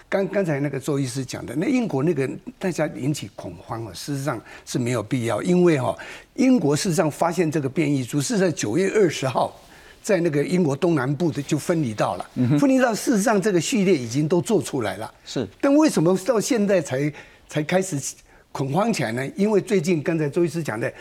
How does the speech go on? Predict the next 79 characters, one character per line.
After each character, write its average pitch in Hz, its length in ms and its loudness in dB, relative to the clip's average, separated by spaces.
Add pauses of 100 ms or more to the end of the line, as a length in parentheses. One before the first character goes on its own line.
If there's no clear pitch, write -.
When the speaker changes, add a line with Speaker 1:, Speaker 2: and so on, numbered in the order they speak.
(100)
Speaker 1:
像 196 220 0
昨 151 120 2
天 175 220 2
是 151 80 0
有 120 100 -2
三 170 240 0
万 165 200 2
多 143 120 0
个 120 80 -4
人 107 140 -4
感 101 220 -4
染， 113 120 -4 (240)
最 196 140 2
近， 170 260 2 (240)
最 202 140 0
近 180 160 2
没 165 120 4
有 175 80 4
几 - 180 -6
个 156 120 0
月 147 200 2
就 165 180 0 (200)
<laughs> - 200 -18
感 165 160 0
染 147 140 2
了 156 100 -4
一 170 100 0
百 131 140 0
多 151 140 0
万 151 200 2
人。 101 160 -10
Speaker 2:
是。 110 140 -4
Speaker 1:
哦， 117 100 -2 (280)
OK， 180 220 2
最 247 220 -4
重 254 220 -2
要 240 100 0
的 156 80 0
是 147 200 -4
在， 151 160 0
他 - 240 -8
在 185 120 -2
十 160 220 -4
二 175 80 0
月 147 140 2
八 147 200 0
号 156 160 0
的 104 80 -6
时 - 200 -10
候， 104 200 -8 (300)
英 196 160 2
国 151 100 0
的 139 120 -2
防 135 260 -2
疫 170 60 2
单 156 240 0
位 147 120 0
跟， 175 200 -2
就 180 120 -2
跟 170 160 0
我 131 140 0
们 117 100 -6
的 127 80 -4
防 127 220 -2
疫 - 20 -2
中 139 200 -2
心 139 120 -6
一 143 120 -4
样 175 160 0
嘛， - 120 -12 (240)
他 233 120 0
们 185 140 2
开 208 200 0
会， 214 180 2 (320)
开 254 160 0
会 254 200 4
就 226 100 0
是 196 60 2
说， 208 240 -2